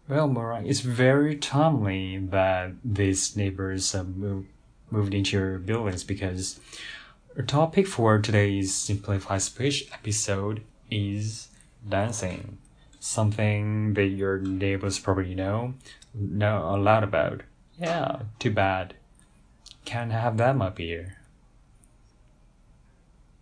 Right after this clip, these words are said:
If you don't know, Simplify Speech is our series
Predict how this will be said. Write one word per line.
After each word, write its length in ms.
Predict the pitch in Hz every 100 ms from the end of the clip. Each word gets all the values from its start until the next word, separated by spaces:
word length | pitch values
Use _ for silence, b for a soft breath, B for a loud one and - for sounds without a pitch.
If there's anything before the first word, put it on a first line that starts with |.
| - - _ _ - _ _ _ - _ - - -
If 140 | 135
you 80 | 170
don't 300 | 160 156 170
know, 380 | 139 107 104 101
Simplify 800 | 104 - 107 123 120 110 113 104
Speech 460 | 104 - 101 95 -
is 400 | 95 95 92 87
our 280 | 90 90 90
series 800 | 87 - 104 113 139 143 139 -